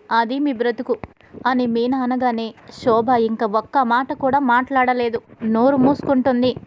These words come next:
"చూసావా శృతి, నీ వల్ల ఎన్ని మాటలు పడుతున్నామో? ఇంకా ఇక్కడ మాటలు పడి ఉండటం అవసరమా?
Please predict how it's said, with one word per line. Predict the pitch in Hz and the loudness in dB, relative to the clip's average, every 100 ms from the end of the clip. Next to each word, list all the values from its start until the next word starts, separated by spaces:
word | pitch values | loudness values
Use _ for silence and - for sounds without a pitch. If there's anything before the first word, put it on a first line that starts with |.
| - - - | -18 -20 -4
"చూసావా | 277 262 302 247 | -2 2 2 2
శృతి, | - 226 214 262 294 _ _ 226 | 0 -2 -2 -6 -6 _ _ -2
నీ | 269 | 2
వల్ల | 302 302 | 2 2
ఎన్ని | 285 233 254 | 2 0 2
మాటలు | 285 277 277 254 | 2 2 0 -2
పడుతున్నామో? | 240 233 262 233 214 220 320 - - - - - - - - - - - | -2 -2 -2 -2 -2 -2 -4 -6 -18 -18 -20 -16 -10 -8 -10 -20 -14 -2
ఇంకా | 233 247 285 | 2 2 2
ఇక్కడ | 240 214 254 | 2 2 0
మాటలు | 233 214 233 269 | 2 0 0 -2
పడి | 247 262 285 262 _ _ 202 | 0 0 0 -4 _ _ -2
ఉండటం | 240 285 302 240 - - | 0 2 2 0 -2 -2
అవసరమా? | 220 247 285 240 254 | -2 0 0 2 2